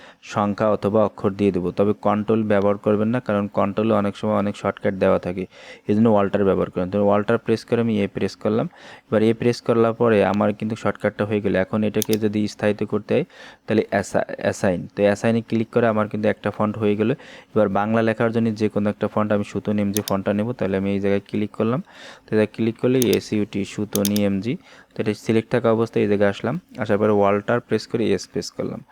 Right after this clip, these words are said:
তো অল্টার এস প্রেস করলে এটা কিন্তু, এটা যেহেতু আমার আগে করা আছে, আমি আগেরটা রিমুভ করে দিই। ওকে, এটা রিমুভ করে দিলাম। তো এবার নতুন যেটা অল্টার এস, এটা দিলাম। যার পরে অ্যাসাইনে ক্লিক করবেন।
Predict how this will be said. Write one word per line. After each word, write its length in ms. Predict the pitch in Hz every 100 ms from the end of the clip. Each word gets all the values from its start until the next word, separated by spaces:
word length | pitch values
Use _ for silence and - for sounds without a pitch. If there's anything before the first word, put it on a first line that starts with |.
| - - - -
তো 100 | 110
অল্টার 280 | 107 117 117
এস 180 | 117
প্রেস 240 | - 123 -
করলে 240 | - 120
এটা 120 | 110
কিন্তু, 320 | 107 110 107 120
এটা 600 | - 104 107 107 107 -
যেহেতু 260 | 107 104 110
আমার 140 | 104
আগে 180 | 101 104
করা 200 | 101 107
আছে, 140 | 104
আমি 100 | 110
আগেরটা 340 | 104 98 98 107
রিমুভ 260 | 98 98 -
করে 180 | 110 104
দিই। 140 | 127 - _ _ - - _ _
ওকে, 220 | 104 -
এটা 120 | 117
রিমুভ 280 | 104 98 95 -
করে 160 | 101
দিলাম। 260 | 95 95 151 _ _
তো 60 | 110
এবার 100 | 107
নতুন 320 | 113 117 120
যেটা 200 | 113 113
অল্টার 420 | 104 101 98 104
এস, 240 | 104 113 -
এটা 160 | 104 101
দিলাম। 400 | 98 101 151 139
যার 180 | 104
পরে 160 | 95 117
অ্যাসাইনে 420 | 104 95 95 92
ক্লিক 260 | 87 95 95
করবেন। 240 | - -